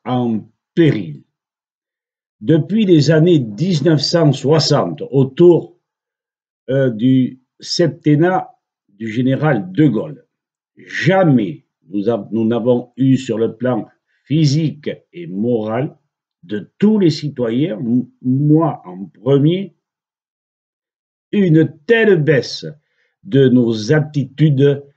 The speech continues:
à lutter contre la mi-, la maladie que s'étiole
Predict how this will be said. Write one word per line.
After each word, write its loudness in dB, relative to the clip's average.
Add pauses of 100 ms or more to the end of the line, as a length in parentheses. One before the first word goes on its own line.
(220)
à -2
lutter 2
contre 2
la 2
mi-, -4 (220)
la -4
maladie 0 (1500)
que -2
s'étiole 2